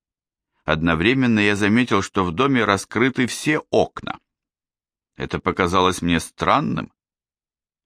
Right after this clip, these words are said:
Все-таки сейчас не лето, тем более, если они уехали.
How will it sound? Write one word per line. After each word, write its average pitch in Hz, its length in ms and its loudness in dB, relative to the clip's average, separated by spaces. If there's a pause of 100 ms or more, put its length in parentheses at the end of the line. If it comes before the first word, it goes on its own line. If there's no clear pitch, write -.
Все-таки 107 460 0
сейчас 113 460 -2
не 87 200 2
лето, 98 480 -2 (880)
тем 98 240 2
более, 98 380 2
если 87 240 0
они 90 260 2
уехали. 87 680 -4